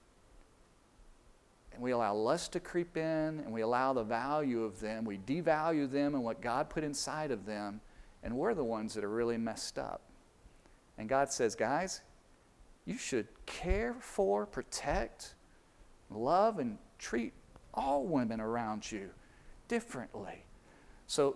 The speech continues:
guys, let me help you with this. If you struggle with these lustful thoughts, and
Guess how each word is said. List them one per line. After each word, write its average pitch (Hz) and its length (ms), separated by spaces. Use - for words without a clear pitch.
guys, 180 260
let 208 100
me 208 80
help 175 280
you 143 100
with 120 120
this. 107 280
If - 120
you 202 100
struggle 180 640
with 160 180
these 160 300
lustful 160 460
thoughts, 156 640
and 113 360